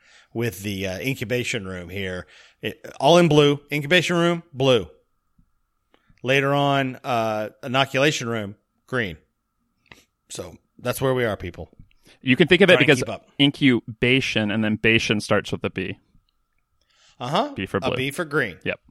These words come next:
Speaker 1: Oh, uh, I see.
Speaker 2: <laughs> Oh, wait, that's inoculation chamber. <laughs> Wait, no, no, no. That is the incubation room. The vanculation, that inoculation chamber is green. All right, sorry, guys.
Speaker 1: Yeah. Uh, yeah, this is where we, this is,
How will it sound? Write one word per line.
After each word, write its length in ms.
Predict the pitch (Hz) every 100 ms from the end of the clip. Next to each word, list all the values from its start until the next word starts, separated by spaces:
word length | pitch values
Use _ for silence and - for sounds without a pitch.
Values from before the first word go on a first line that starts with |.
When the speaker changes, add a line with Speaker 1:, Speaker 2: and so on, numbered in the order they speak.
| _
Speaker 1:
Oh, 260 | 127 104 82
uh, 140 | 113 -
I 140 | 107
see. 120 | 98 -
Speaker 2:
<laughs> 40 | - - - - _ _ _ _ _ _ _ 214 -
Oh, 80 |
wait, 80 | 131
that's 160 | 127 139
inoculation 580 | 120 113 110 107 - 98
chamber. 340 | - - - _ _ _ _ _
<laughs> 480 | _ _ 214 - -
Wait, 140 | 143 175
no, 120 | 202
no, 120 | 208
no. 140 | 180 147
That 120 | 170
is 80 | 175
the 80 | 151
incubation 420 | 120 113 104 -
room. 80 | -
The 40 | 123
vanculation, 480 | 147 135 104 - - -
that 180 | 123 - _ _ -
inoculation 480 | 127 135 127 - 110
chamber 180 | 104
is 120 | 101 -
green. 180 | 104 - _ _ -
All 60 |
right, 100 | 98
sorry, 260 | - 110 85
guys. 200 | - -
Speaker 1:
Yeah. 120 | 98 - - _ _ _ -
Uh, 340 | 123 123 113
yeah, 240 | 110 135 107
this 280 | 117 156 170
is 40 |
where 200 | 175 170
we, 100 | 165
this 240 | 139 156 175
is, 180 | 143